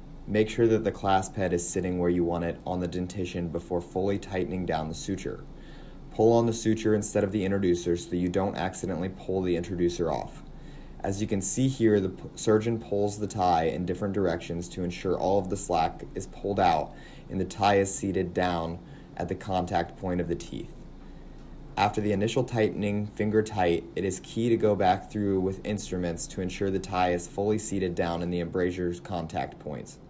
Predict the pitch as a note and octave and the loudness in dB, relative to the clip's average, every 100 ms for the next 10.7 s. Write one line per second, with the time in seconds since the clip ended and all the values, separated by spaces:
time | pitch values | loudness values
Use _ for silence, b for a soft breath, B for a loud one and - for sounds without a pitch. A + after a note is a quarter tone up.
0 | B B B B B B - A2+ B2+ B2+ | B B B B B B 0 4 4 6
1 | A2+ G#2+ G#2 G2 - - G2+ G#2 G2 G#2 | 6 6 2 -2 -8 -4 2 2 2 -2
2 | G2+ F#2+ F2+ - - A2+ A2 A2 A2 G2 | 0 -2 -2 -4 -2 0 4 4 4 -2
3 | G2 F#2 F2+ F2 D#2+ D#2+ D#2+ E2+ - - | 0 0 2 2 0 0 -2 -4 -10 -16
4 | - G#2 G#2 - G#2+ G2+ G2+ G2+ F#2 E2+ | -2 2 2 2 0 2 0 0 2 2
5 | E2+ F#2+ F#2 F#2+ F2+ - F#2+ F2+ F2+ - | 0 -4 -2 -2 -2 -4 0 0 0 -4
6 | F#2 F2+ F2+ - E2+ D#2+ - D2+ D#2 - | -2 -2 -4 -4 -4 -4 -6 -8 -8 -8
7 | D2+ - G1+ - - B B B B B | -8 -8 -14 -16 -20 B B B B B
8 | B - G#2 A2+ B2+ C3 A#2 G#2 G2+ F#2+ | B -4 4 6 6 2 4 4 4 2
9 | F#2 G2+ F#2 F2+ F2+ G2 G2 - G2 F2+ | -2 2 4 6 4 2 -2 -2 0 0
10 | F#2 F2 - F2 - E2 C#2+ | 0 -2 -2 -8 -6 -8 -8